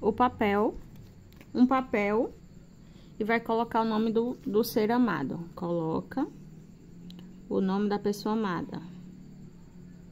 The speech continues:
Embaixo, você vai colocar o número dele.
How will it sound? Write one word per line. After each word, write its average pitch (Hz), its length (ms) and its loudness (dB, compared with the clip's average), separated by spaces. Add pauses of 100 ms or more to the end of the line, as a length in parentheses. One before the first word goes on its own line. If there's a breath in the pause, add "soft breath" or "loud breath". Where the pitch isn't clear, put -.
(1700 loud breath)
Embaixo, 208 800 8
você 208 400 0
vai 214 160 2
colocar 196 920 -2 (1000)
o 233 100 8
número 208 500 8
dele. 185 460 2